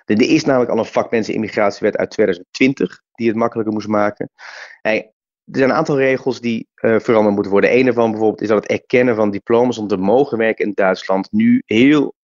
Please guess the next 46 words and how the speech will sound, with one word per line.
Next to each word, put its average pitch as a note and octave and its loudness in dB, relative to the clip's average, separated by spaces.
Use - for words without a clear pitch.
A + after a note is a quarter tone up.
moeilijk, A2+ 0
langdurig G#2 -2
en - -8
omslachtig - -4
is. - -12
Diploma's A2+ 0
moeten A2 -2
erkend A#2 -2
worden G#2+ 0
op F#2 -4
een G2 -4
Duits G#2+ 0
niveau. F2+ -2
En, F2 -2
eh, F2+ -2
alle F#2+ -2
documenten G2+ 0
moeten G2 2
op F2+ 0
worden G2+ 2
overlegd G2+ -2
aan E2+ -8
de F#2+ -6
Duitse G2+ -2
bureaucratie. G2+ -2
Dat G2+ -2
moet G2+ 0
allemaal G2 0
op G2 -6
papier, B2 2
dat G#2+ 2
moet G#2 -4
allemaal G2+ -4
vertaald A2 -2
worden. G#2 -2
Eh, F#2 -8
dat F2+ -6
moet G2 -10
allemaal F#2+ -2
op - -8
gelijk G2 -2
niveau G2 0
zijn G2 0
met F#2 -8
Duitse G2 0
opleidingen. F#2 -2